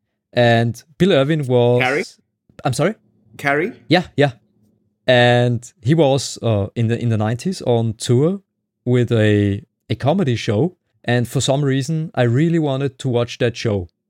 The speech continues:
Speaker 1: And my grandmother agreed to, to go with me. It was called,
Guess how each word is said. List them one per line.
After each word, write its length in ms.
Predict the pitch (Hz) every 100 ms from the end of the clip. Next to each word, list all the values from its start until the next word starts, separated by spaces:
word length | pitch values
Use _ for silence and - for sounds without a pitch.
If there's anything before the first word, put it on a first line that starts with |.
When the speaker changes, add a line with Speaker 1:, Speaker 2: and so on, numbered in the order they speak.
| -
Speaker 1:
And 240 | 117 110
my 120 | 117 151
grandmother 720 | 120 120 123 147 147 160 175 -
agreed 420 | - 123 131 - - -
to, 340 | - 117 113 _
to 120 | -
go 180 | 123 117
with 240 | 107 110
me. 140 | 160 208
It 100 | 185
was 160 | 123 -
called, 460 | 123 117 120 -